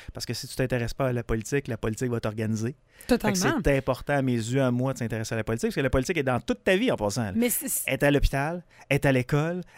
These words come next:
Speaker 1: elle est sur tes routes, la politique est partout. Donc, les gens qui décrochent un peu de ça, c'est comme s'ils abandonnaient, qu'ils se disaient, « Ben non, moi, je vais
Speaker 2: Mais
Speaker 1: faire
Speaker 2: même dans
Speaker 1: mes
Speaker 2: ton milieu
Speaker 1: affaires
Speaker 2: de
Speaker 1: chez nous. »
Speaker 2: travail, là.
Speaker 1: Ouais.
Speaker 2: Hmm.
Speaker 1: Puis là, un jour, il y a quelque chose qui va arriver dans leur vie. Exemple, euh, il va se passer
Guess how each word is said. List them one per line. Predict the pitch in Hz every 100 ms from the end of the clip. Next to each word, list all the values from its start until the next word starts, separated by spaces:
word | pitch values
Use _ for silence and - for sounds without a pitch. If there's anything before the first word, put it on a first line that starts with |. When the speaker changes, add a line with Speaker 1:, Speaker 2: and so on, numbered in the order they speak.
| -
Speaker 1:
elle | 135
est |
sur | 127 135
tes | - 131
routes, | 117 160 -
la | 120 -
politique | 135 123 - 151 135
est | 120
partout. | 131 - 220 226
Donc, | 156 147
les | 151
gens | 156 233
qui | -
décrochent | 147 143 - 233 -
un | 156
peu | 180
de | 165
ça, | 143 - - - -
c'est | -
comme | -
s'ils | -
abandonnaient, | 151 135 127 123 120 151 -
qu'ils | 139
se | 127
disaient, « | 127 160
Ben | 135 120
non, | 107 117
moi, | 143
je | 139
vais | 240
Speaker 2:
Mais | 269
Speaker 1:
faire |
Speaker 2:
même | -
dans |
Speaker 1:
mes | 226
Speaker 2:
ton | 226
milieu | 214 220
Speaker 1:
affaires |
Speaker 2:
de |
Speaker 1:
chez | -
nous. » | 196
Speaker 2:
travail, | 185 214 277
là. | 180 175 165 135 110
Speaker 1:
Ouais. | - _ -
Speaker 2:
Hmm. | 214
Speaker 1:
Puis | 196
là, | 175
un | 165
jour, | 143 165 190 208 -
il | -
y |
a |
quelque | 127 123
chose | 160 165
qui | 143
va | 131
arriver | 123 139
dans | 135
leur | 127 113
vie. | 113 147 202
Exemple, | 127 123 143 151 - - - - -
euh, | 117 117 113 110 - -
il | 117
va | 123 117
se | -
passer | 143 131 - 156